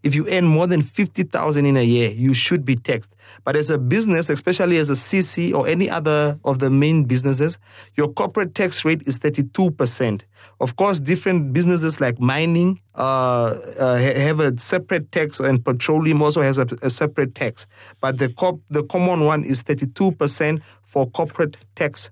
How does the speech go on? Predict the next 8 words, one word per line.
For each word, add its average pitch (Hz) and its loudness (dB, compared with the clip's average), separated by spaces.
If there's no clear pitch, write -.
rate. 113 0
Now 180 0
let's 196 0
talk 196 -2
about 135 0
V 139 -2
A 143 2
T. 113 -2